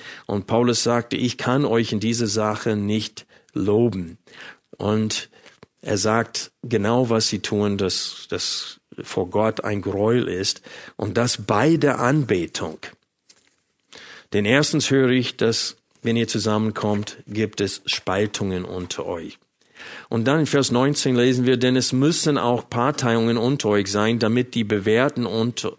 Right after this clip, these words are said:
euch offenbar werden.“ Diese Erklärung,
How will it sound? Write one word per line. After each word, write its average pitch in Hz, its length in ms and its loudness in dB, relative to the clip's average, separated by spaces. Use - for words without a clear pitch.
euch 110 440 0
offenbar 107 680 -2
werden.“ 87 400 -4
Diese 190 220 2
Erklärung, 143 880 2